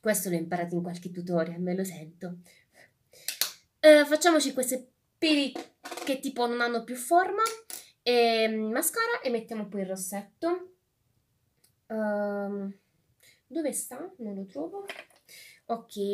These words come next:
io non ho pochi, eh, poche sopracciglia, ma il problema è che, ehm, siccome da giovane spinzettavo un bel po', eh, sono un po', un po' rade,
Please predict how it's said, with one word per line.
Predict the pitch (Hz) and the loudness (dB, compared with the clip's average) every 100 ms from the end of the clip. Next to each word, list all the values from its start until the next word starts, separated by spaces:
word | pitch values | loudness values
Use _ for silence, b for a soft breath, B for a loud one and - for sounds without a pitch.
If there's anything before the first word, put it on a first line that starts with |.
| 202 - - | -4 -8 2
io | 349 | 6
non | 285 320 | 6 6
ho | 247 233 | 4 2
pochi, | 214 208 214 202 202 | -6 -6 -6 -6 -4
eh, | - 208 196 196 190 | 0 2 2 2 -2
poche | 220 220 220 | -8 -10 -10
sopracciglia, | 202 202 190 - 196 190 208 | -10 -10 -10 -8 -6 -2 -2
ma | 247 294 240 | 0 2 2
il | 233 | 2
problema | 240 330 226 220 233 247 | 0 -2 0 0 0 -4
è | - 240 | -4 -8
che, | - 240 226 226 | -4 -2 -2 -2
ehm, | 220 214 208 208 208 208 214 | -2 0 0 -2 -4 -6 -4
siccome | - 254 - 320 262 233 - _ B B B | -4 -2 2 4 4 2 -4 _ B B B
da | 208 233 | 0 0
giovane | 196 233 214 208 202 208 - _ 208 - | 6 6 8 6 4 2 0 _ -20 -20
spinzettavo | - - - 320 311 233 - 240 233 196 202 220 | -16 -16 -2 0 0 -2 -2 0 2 0 -4 -4
un | 214 | 0
bel | 202 233 247 | 2 2 -2
po', | - 208 180 202 320 - B B B B B B _ | -2 2 2 2 0 -4 B B B B B B _
eh, | 247 240 233 226 226 220 220 | 6 8 8 6 4 4 2
sono | 220 311 302 294 285 | 0 -2 0 0 0
un | 294 269 | 0 0
po', | 269 269 269 262 247 254 254 | 2 0 2 2 2 -2 -4
un | 247 | -6
po' | 240 | -4
rade, | 220 214 196 190 190 196 | -2 -2 -2 -2 -2 -4